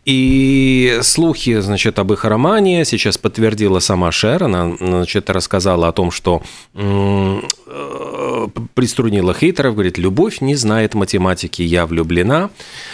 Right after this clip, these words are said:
не буду вообще объяснять никому, всё равно ненавистники будут и з-, завистники будут, не имеет значения, мы счастливы и никому не мешаем".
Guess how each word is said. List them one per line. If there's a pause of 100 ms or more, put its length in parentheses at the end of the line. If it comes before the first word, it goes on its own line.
(140)
не
буду
вообще
объяснять
никому,
всё
равно
ненавистники
будут
и
з-,
завистники
будут,
не
имеет
значения,
мы
счастливы
и
никому
не
мешаем".